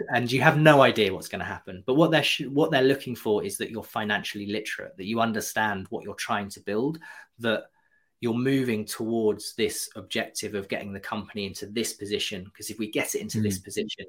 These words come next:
Speaker 1: it's gonna be highly valuable, highly exitable. We're all gonna get a great return. So what you're kind of saying to an investor is, "Look, if you invest in me,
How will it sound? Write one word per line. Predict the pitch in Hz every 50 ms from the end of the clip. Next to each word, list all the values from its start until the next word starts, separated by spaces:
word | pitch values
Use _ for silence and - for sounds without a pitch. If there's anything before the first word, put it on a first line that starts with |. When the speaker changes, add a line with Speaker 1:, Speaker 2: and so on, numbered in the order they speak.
| 92 87 -
Speaker 1:
it's | - - -
gonna | - 107 101
be | 104 98
highly | 87 - 117 107 104 101 98
valuable, | - 101 98 95 95 95 98 95 95
highly | - 110 104 98 95 101
exitable. | 98 - - - - - - 87 90
We're | 95 98 104
all | 101
gonna | 98 - 92 90
get | - 90 - 85 -
a | 95
great | 87 92 - -
return. | 87 90 - - 90 90 - - - _ - - - - - - - _
So | - - 127
what | 135 143
you're | 143 -
kind | - - 151 151 147 139
of | 135
saying | - - 127 117 113 110 107
to | - 110
an | 104
investor | 101 101 107 135 143 - - - 101
is, | 95 117
"Look, | 120 110 - -
if | - 117 123
you | 143 156 160
invest | 151 139 143 135 - - -
in | 123 110 113 113
me, | 117 104 87 92 104 131 -